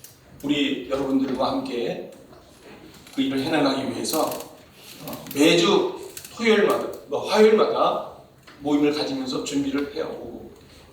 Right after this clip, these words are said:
또 이 법률팀들은 월요일마다 준비해오면서 이제 오늘 이렇게 출범식을 갖게 됐습니다.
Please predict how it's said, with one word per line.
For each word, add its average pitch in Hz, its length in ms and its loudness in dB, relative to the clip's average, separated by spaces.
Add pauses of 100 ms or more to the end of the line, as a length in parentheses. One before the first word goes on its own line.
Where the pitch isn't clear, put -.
(580)
또 - 540 -2 (960)
이 - 160 -4
법률팀들은 151 720 0
월요일마다 127 540 -2
준비해오면서 - 1040 -2 (880)
이제 165 180 2
오늘 - 300 4
이렇게 - 600 2 (220)
출범식을 214 640 4
갖게 - 220 0
됐습니다. - 420 -10